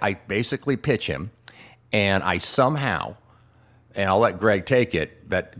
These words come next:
that's, I'm the first agency he's ever taken a meeting with. We went and met for coffee. I gave him, I brought an idea to him, and I had my gal drive me up, met him for coffee, and I walked out with a deal.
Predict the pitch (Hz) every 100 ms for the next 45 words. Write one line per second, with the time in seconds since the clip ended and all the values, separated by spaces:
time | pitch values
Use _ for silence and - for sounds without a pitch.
0 | - - 98 113 - - 127 147 90 -
1 | - 110 139 - 131 92 85 - 87 87
2 | 92 - - 104 117 147 - 123 120 101
3 | 82 76 76 107 131 160 175 - - _
4 | - - - - 104 - 90 90 95 -
5 | 156 - 87 90 101 120 - 85 98 90
6 | 98 120 - 76 87 104 117 131 95 80
7 | - 73 127 - _ _ - - _ _
8 | 113 101 95 90 85 - - 92 107 98
9 | 107 107 87 87 110 101 78 - - 87
10 | 92 110 123 - 90 78 82 85 - 92
11 | 87 92 92 - 92 - 82 78 67